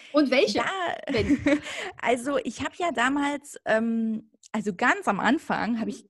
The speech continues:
Speaker 2: war ich total der Sportmuffel, was auch daran lag, dass ich ja in so, in der Oberstufe damals in der Schule ging, das ging einfach nicht, konnte <laughs> einfach nicht so gut.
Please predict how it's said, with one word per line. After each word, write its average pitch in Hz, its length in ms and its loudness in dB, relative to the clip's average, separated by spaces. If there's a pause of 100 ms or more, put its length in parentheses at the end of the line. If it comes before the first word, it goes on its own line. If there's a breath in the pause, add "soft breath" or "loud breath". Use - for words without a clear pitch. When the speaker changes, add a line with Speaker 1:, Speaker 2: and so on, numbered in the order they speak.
Speaker 2:
war 202 160 -2
ich 190 80 -6
total 240 240 -6
der 185 120 -2
Sportmuffel, 226 880 2
was 233 200 -2
auch - 180 -4
daran 185 360 0
lag, 180 220 -6
dass 202 220 -10
ich 202 200 -6 (480 soft breath)
ja 208 260 0
in 202 240 0
so, 190 360 -4
in 202 160 -8
der 180 120 -2
Oberstufe 220 640 0
damals 208 340 -2
in 196 60 -4
der 196 120 -4
Schule 202 600 0 (800)
ging, 220 180 2
das 214 160 -8
ging 214 180 2
einfach 180 280 0
nicht, 180 300 -6
konnte - 280 0
<laughs> - 20 0
einfach - 260 -4
nicht - 240 -2
so 240 120 -4
gut. 247 340 -8